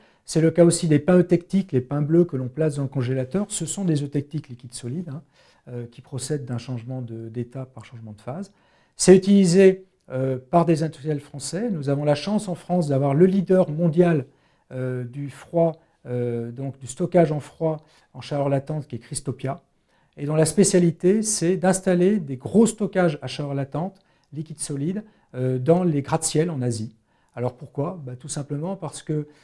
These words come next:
euh, la demande en, en froid pendant la journée, euh, suit, euh, la chaleur, et donc avec une courbe cloche, euh, de, de demande en puissance en froid. Si on installe des groupes, euh, donc, euh, de, de production de froid, des climatisations,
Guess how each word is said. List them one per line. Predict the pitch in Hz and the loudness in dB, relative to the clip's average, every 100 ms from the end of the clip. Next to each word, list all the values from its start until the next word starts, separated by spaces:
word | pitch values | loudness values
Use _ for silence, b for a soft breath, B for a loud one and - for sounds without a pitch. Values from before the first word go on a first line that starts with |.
| b 135 | b 0
euh, | 131 131 131 | 0 0 -2
la | 147 151 | -2 4
demande | 185 196 196 185 - | 6 6 6 4 -2
en, | 139 143 139 139 | -10 -8 -8 -8
en | |
froid | 139 - 175 180 175 | -12 0 4 4 4
pendant | 151 143 | -4 0
la | 147 | 2
journée, | 131 147 156 160 156 b b _ | 2 0 2 0 0 b b _
euh, | 123 123 | -4 0
suit, | 120 - 196 202 175 _ 127 | 0 0 -2 -2 -4 _ -10
euh, | 131 123 123 | -6 -2 2
la | 139 | 2
chaleur, | - 147 180 233 143 | 2 6 6 6 2
et | |
donc | 135 147 135 | 2 0 2
avec | 139 139 | 2 2
une | 143 | -6
courbe | - 214 185 123 b b _ | 4 4 4 -2 b b _
cloche, | 175 185 180 - - _ _ 135 | 8 8 8 -2 -14 _ _ -12
euh, | 127 127 127 123 | -6 -4 -6 -8
de, | 123 123 | -6 -6
de | 123 123 | -8 -4
demande | 131 160 175 | 0 2 2
en | 156 | 0
puissance | - 143 - 156 - - | -4 -4 -2 -4 -4 -10
en | 120 | -14
froid. | - - 165 214 b b b - | -14 -10 -8 -10 b b b -8
Si | - 190 | 2 4
on | 208 | 6
installe | 220 220 233 185 | 4 4 2 4
des | 180 | 4
groupes, | 160 190 - _ _ _ - | 6 4 2 _ _ _ -10
euh, | 127 127 127 | -6 -4 -2
donc, | 147 156 - | -4 -4 -8
euh, | 131 127 123 120 | -8 -8 -8 -10
de, | 123 | -14
de | 120 | -16
production | - 170 170 - 170 | -8 -6 -6 -6 -8
de | 151 | -8
froid, | - 165 151 | -10 -10 -8
des | 127 | -10
climatisations, | 160 160 156 139 139 - 160 | -8 -8 -4 -2 -2 -2 -10